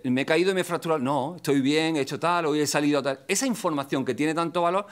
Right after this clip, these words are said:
se la hemos quitado a las personas mayores. Y parece que los mayores solo nos pueden trasladar que tienen, "Me ha dolido tal", o "Me he caído tal", o "Fíjate". No, no, no. Hay muchas cosas que comentar,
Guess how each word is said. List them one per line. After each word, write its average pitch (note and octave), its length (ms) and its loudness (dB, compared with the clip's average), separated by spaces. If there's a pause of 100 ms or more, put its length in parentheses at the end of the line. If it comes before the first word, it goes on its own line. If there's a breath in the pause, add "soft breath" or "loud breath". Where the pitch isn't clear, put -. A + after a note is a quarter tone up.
(100)
se F3 120 0
la C#3+ 120 2
hemos G3 160 0
quitado F#3 280 0
a D#3 60 0
las C#3 80 -2
personas C3+ 340 -4
mayores. A2+ 360 -2
Y - 20 0
parece F3 340 0
que G#3 120 -2
los G3+ 100 -4
mayores G3+ 320 -2 (160 loud breath)
solo F#3 300 2
nos G3 100 0
pueden G3 300 0
trasladar G3 500 0 (160)
que D3+ 140 0
tienen, D3+ 360 0 (220 loud breath)
"Me F3 240 4
ha F#3 60 4
dolido F#3+ 400 0
tal", A3+ 260 -2
o D#3+ 100 0
"Me E3 120 4
he F3 40 0
caído F#3 380 0
tal", G#3 200 -2
o G#3 40 -4
"Fíjate". E3 320 -6
No, C3+ 300 -4
no, C#3 100 -6
no. D#3 220 -10 (260 loud breath)
Hay C3 100 -4
muchas D3+ 280 -2
cosas D3+ 240 -8
que D3 80 -10
comentar, C#3 500 -4